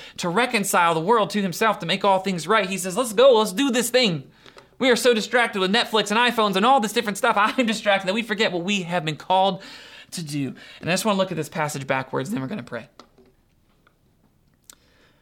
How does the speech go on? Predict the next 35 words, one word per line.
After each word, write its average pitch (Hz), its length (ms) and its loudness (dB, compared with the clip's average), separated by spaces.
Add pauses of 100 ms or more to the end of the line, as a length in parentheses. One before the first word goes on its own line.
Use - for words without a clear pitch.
(200)
The - 100 -8
posture, 156 800 -6 (480)
the - 80 -8
posture 175 640 -8
of 147 100 -6
which 143 200 -10
we 139 120 -6
are 139 60 -2
called 135 320 -6
to - 60 -16
do - 160 -14
this 147 280 -16
is 143 80 -10
not 147 220 -2
one 147 80 -6
of 135 80 -12
arrogance, 143 640 -10 (580)
not 156 200 -2
one 151 80 -4
of 139 160 -8
pride, 151 580 -2
not 160 180 0
one 156 100 -2
that 143 40 -8
says, 135 160 -8
"We 190 300 -2
got 226 160 0
the 202 80 0
right 190 180 4
answers 180 320 -2
and 143 180 -6
you're 269 340 4
doing 202 280 2
it 135 80 -4
wrong." 135 460 -4